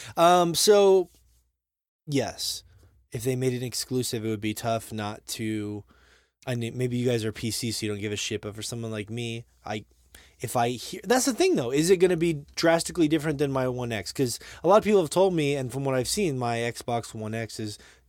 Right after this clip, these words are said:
in many ways comparable to the Xbox Series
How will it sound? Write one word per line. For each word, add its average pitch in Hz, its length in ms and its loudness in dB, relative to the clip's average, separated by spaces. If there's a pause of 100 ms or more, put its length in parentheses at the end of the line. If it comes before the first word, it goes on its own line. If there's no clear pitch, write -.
(120)
in 165 120 -2
many 226 280 2
ways 131 320 4
comparable 139 480 -2
to 120 280 -4
the 110 180 -2
Xbox 107 460 -6
Series 123 480 -2